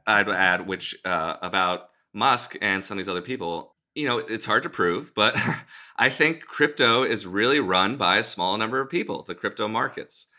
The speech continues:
Um, that's not to say it's all a cabal or a cartel working together, but look,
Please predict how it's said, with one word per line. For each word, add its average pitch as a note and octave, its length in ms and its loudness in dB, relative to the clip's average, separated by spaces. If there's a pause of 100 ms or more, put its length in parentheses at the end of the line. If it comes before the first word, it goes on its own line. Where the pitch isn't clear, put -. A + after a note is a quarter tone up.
(260)
Um, G2+ 300 4
that's A2 180 2
not A#2+ 140 0
to A#2 80 -2
say A2 220 4
it's G2+ 120 0
all G2 300 4
a F2+ 60 0
cabal F#2 640 2
or E2+ 220 0
a E2 60 -2
cartel F2 500 -2
working F2 240 -4
together, A2+ 380 0
but - 180 -8
look, D3+ 280 -4